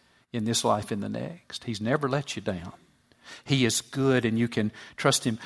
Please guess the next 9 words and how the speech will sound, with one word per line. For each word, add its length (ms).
The 60
great 240
theologian 680
J 200
I 100
Packer 420
wrote 220
these 220
words, 440